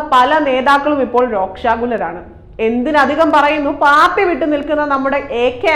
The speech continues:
ആന്റണിക്ക് പോലും സുധാകരനോട് എതിരഭിപ്രായം മാത്രമാണുള്ളത്. ഇപ്പോൾ ഹൈബീഡനും സുധാകരനെതിരെ കടുത്ത ഭാഷയിൽ വിമർശിച്ചുകൊണ്ട്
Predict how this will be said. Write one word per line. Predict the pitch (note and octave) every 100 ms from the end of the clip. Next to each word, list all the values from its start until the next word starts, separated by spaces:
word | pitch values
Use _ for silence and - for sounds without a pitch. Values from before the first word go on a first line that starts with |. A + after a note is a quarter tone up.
| C4
ആന്റണിക്ക് | B3+ C#4 D#4+ D#4 E4
പോലും | D#4+ B3+ A#3+ - - - - -
സുധാകരനോട് | B3+ C4 C#4 D4+ D#4+ D#4 B3+ C4 - G#3
എതിരഭിപ്രായം | G3+ A#3+ A#3+ A#3+ A#3+ A#3+ A#3+ A3
മാത്രമാണുള്ളത്. | G3+ G3+ - A#3+ F#3+ F3+ E3+ F3 F3 - - - - - - - - - - - - - D#4
ഇപ്പോൾ | - G4 E4+ - - -
ഹൈബീഡനും | C#4 F4 F#4 G#4 F#4+ C#4 B3+ C4 - -
സുധാകരനെതിരെ | A#3+ A#3+ C#4 D#4+ D4+ C4 A3+ B3 -
കടുത്ത | A#3 B3+ - F4
ഭാഷയിൽ | D4 C4+ D4 C#4 B3
വിമർശിച്ചുകൊണ്ട് | A#3 B3 D4+ C4 C#4+ A3+